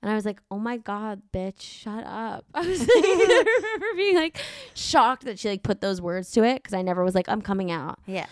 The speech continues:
Speaker 1: She's like, "Allie c-, came out this year?"
Speaker 2: Oh.
Speaker 1: And it was, like, so cool watching them, my parents, like, grow into the, like, 'cause
Speaker 2: Aw.
Speaker 1: they, you there have their own experience of, like, a child that's coming out.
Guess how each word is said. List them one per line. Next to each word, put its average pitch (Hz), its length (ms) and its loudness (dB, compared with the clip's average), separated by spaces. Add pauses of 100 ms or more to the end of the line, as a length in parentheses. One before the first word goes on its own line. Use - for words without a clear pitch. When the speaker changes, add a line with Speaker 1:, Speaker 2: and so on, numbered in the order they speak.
(160)
Speaker 1:
She's 226 140 -6
like, 196 140 -4
"Allie 196 600 -2 (640)
c-, - 80 -20 (100)
came 196 220 0
out 156 240 -4
this - 180 -6
year?" 302 360 0 (600)
Speaker 2:
Oh. 285 80 -18 (120)
Speaker 1:
And 226 100 -6
it 226 60 0
was, 233 100 -4
like, 240 140 0
so 254 240 2
cool 226 320 4
watching 180 420 4
them, 156 300 -6
my 165 100 -4
parents, 170 340 -4
like, 170 220 -8
grow 165 400 0
into 156 680 -4 (220)
the, 170 320 -6
like, 208 160 -2
'cause 226 120 -6
Speaker 2:
Aw. 269 80 6
Speaker 1:
they, 277 100 6
you 254 180 -2
there 294 300 2
have 247 180 -2
their 226 140 4
own 208 100 0
experience 175 500 -6
of, 170 100 -10
like, 160 200 -8 (260)
a 196 80 -2
child 170 380 -2
that's 147 140 -14
coming 151 280 -8
out. 104 280 -10